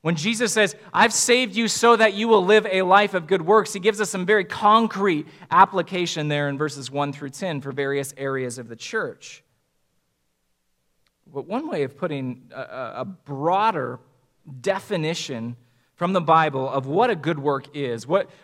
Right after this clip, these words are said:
what good works are for us if we are going to worship Jesus through our good works is, is simply this way. Good works are obedience to Jesus, for Jesus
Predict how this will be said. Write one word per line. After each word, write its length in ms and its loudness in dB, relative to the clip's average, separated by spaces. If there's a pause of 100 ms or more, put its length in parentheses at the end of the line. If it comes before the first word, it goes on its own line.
what 360 2
good 240 2
works 360 -2 (100)
are 300 6
for 340 -2
us 320 4
if 100 -10
we 120 0
are 80 0
going 180 -2
to 100 -6
worship 520 -2
Jesus 420 -4
through 200 -6
our 100 -2
good 180 -10
works 340 -8
is, 140 -14 (240)
is 140 -2
simply 480 -4 (280)
this 320 -2
way. 300 -6 (380)
Good 200 2
works 640 -4
are 180 2
obedience 720 -4
to 200 -6
Jesus, 760 -10 (460)
for 400 -4
Jesus 720 -12